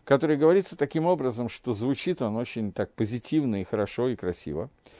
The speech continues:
И внутри этой красоты изречений, на самом деле, содержится некая ловушка для людей. И вот это то, что называется мирма.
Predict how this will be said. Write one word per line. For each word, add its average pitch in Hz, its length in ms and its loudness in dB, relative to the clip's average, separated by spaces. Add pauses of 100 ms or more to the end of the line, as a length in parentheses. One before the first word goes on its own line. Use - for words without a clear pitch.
(420)
И 127 960 2 (240)
внутри 156 480 0
этой 113 240 4
красоты 123 560 0
изречений, 127 640 -2
на 107 100 -2
самом 104 300 0
деле, 90 240 -4
содержится 117 580 -2
некая 117 320 0
ловушка 107 460 0
для 107 160 -2
людей. 147 400 -2 (560)
И 131 40 -2
вот 151 200 4
это 220 180 6
то, 170 160 0
что - 160 -8
называется 127 640 4
мирма. 104 420 -2